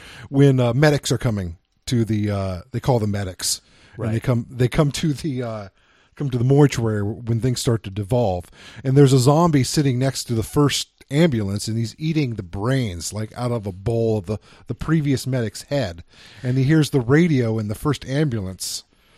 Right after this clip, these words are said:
Speaker 1: go, uh, "Do you need, you know, backup?" And the zombie gets up, walks into the car, into the ambulance, and goes, "Hello,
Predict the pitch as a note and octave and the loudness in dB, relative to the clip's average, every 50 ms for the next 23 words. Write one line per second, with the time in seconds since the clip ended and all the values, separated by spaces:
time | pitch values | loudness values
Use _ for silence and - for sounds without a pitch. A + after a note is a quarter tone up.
0 | _ _ _ _ - - C3 A#2+ C3+ C3+ C3 B2+ C3 C3 A#2+ A2+ A#2+ B2+ B2+ C3 | _ _ _ _ -20 -10 -2 2 4 4 6 6 4 4 2 0 -2 -2 0 2
1 | D#3+ D#3+ D3 D3+ E3 E3+ E3 B2+ B2+ C3+ A#2+ G2+ B2 D3 D#3+ E3+ - - F#2+ D#2 | 2 4 4 4 4 2 2 0 -2 -4 -2 -2 -2 0 0 -2 -2 -6 -8 -8
2 | - _ _ _ _ - B2 A#2+ A#2+ A2+ A#2 A2+ C#3 C3+ D3+ D#3 C3 A#2+ A#2+ B2+ | -10 _ _ _ _ -10 -8 -6 -4 -2 -2 0 0 0 2 2 0 -2 -2 -6
3 | - C#3 C#3+ D3 - - C#3+ C3+ C3 - _ _ _ - A#2+ B2 D#3 D#3 - - | -6 -6 -6 -2 0 2 2 2 0 -4 _ _ _ -12 -10 -8 -8 -8 -4 -2
4 | D3+ D3 C#3 C3 - C3+ A2+ A#2 - - D3 D3 C3 A2+ A#2 - - C#3+ C#3 - | -2 0 0 -2 -4 -6 -6 -6 -4 -2 -2 0 0 0 -2 -4 -4 -4 -4 -4
5 | C#3+ A#2 A#2+ A2+ G#2+ - - B2 C3+ D3 D3 B2+ A2 G2+ G#2 G2 - - - - | -4 -4 -4 -4 -6 -8 -10 -8 -6 -4 -4 -4 -4 -4 -6 -8 -10 -16 -20 -20
6 | - - - - C3 B2+ C#3 C3+ B2+ - _ _ - - _ _ _ G#2 _ _ | -20 -20 -18 -12 -6 -2 -2 -2 -2 -6 _ _ -20 -20 _ _ _ -20 _ _
7 | A#2+ A#2+ A#2+ B2 C3 C#3+ D#3 F3 F3+ E3+ | -8 -6 -4 -2 -2 0 0 -2 -4 -6